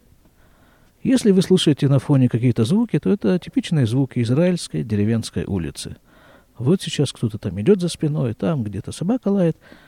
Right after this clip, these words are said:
Всё как положено. Деревня. Израильская деревня. И кроме всего прочего, есть, э, ну, вот такой, даже не знаю, насколько это обычай, это совершенно не обязательно к исполнению.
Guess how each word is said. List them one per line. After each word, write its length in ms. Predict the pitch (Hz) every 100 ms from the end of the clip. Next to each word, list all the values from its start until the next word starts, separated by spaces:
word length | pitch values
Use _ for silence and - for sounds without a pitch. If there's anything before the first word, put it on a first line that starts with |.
| _
Всё 160 | - 311
как 160 | 262
положено. 520 | - 240 170 139 98 - -
Деревня. 540 | - 92 123 110 98 - - _ _ - - -
Израильская 680 | 123 113 107 104 - - 95
деревня. 480 | 101 - - - - - _ _ _ _ _ _ _ _ _ _ _ _ _ _ - - -
И 80 | 160
кроме 260 | 294 302
всего 340 | 226 262 254 277
прочего, 480 | 247 285 - 190
есть, 500 | 156 175 269 - -
э, 440 | 226 220 196 175 156
ну, 120 | 233
вот 140 | 269 247 _
такой, 540 | - 220 - 214 214 196
даже 380 | 127 190 208
не 140 | 208 208
знаю, 380 | 190 180 170 147 - - - -
насколько 500 | 127 147 - 175 160
это 220 | 160 165
обычай, 440 | 147 135 165 - 110
это 840 | 110 - 123 123 123 120 120 117
совершенно 680 | - - 151 170 - 220 190
не 140 | 143 143
обязательно 680 | 123 127 170 165 135 123
к 80 | 123
исполнению. 720 | 123 - 123 165 175 131 107